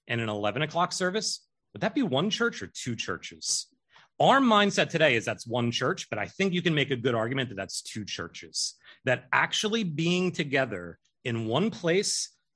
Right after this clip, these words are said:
at the same time is constitutive of what the word church means. Church is not just we all dot our I's and cross our T's ideologically the same way. It's not we all care about the same things in the world. It's not that we all send emails and we can see each other on Zoom screens throughout the week.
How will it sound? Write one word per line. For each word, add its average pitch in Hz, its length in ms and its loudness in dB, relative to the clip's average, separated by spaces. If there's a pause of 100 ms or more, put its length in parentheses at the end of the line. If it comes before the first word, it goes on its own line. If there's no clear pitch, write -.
at 135 200 0
the 190 80 -6
same 175 380 0
time 113 580 0 (280)
is 139 160 -2
constitutive 127 1400 0
of 107 120 -6
what 117 240 -2
the 123 80 -2
word 104 340 -4
church - 560 -6
means. 80 580 -6 (320)
Church 233 380 4
is 208 120 -2
not 208 200 4
just 190 340 6
we 143 180 -2
all 147 460 4
dot 127 240 2
our 123 140 2
I's 123 360 2
and 120 140 -4
cross 123 240 0
our 107 100 -2
T's 202 320 -2
ideologically 127 800 2
the 110 80 -4
same 104 300 -2
way. 95 280 -2 (240)
It's - 200 0
not 170 220 6
we 147 120 2
all 120 200 2 (140)
care 185 200 2
about 156 240 2
the 131 60 -8
same 139 260 0
things 123 200 -2
in 123 60 0
the 139 60 2
world. 202 200 2 (120)
It's 156 160 -2
not 180 160 4
that 185 60 0
we 147 140 2
all 156 220 8
send 147 380 0
emails 156 420 4
and 147 80 -4
we - 80 -2
can 131 100 -4
see 151 140 -2
each 131 100 -2
other 131 120 0
on 117 180 0
Zoom 160 260 0
screens 147 300 -2
throughout 123 140 2
the 123 40 -2
week. 117 200 -2